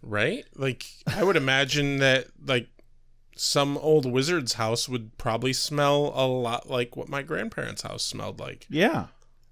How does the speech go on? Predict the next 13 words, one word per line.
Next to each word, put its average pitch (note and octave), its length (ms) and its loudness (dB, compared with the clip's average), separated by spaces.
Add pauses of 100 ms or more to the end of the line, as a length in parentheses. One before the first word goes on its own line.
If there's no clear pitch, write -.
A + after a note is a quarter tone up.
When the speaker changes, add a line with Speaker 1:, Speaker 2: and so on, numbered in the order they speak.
Speaker 2:
Mothballs C#3 760 4
and G#2 280 2 (200)
Speaker 1:
Just, - 240 -4
you E3+ 60 0
know, A#2+ 160 0
a - 20 0
little B2 220 -2
bit C3+ 140 -2
more B2+ 200 0
old B2 240 -4
book. - 380 -8
Speaker 2:
pipe C#3 320 2
smoke, - 640 0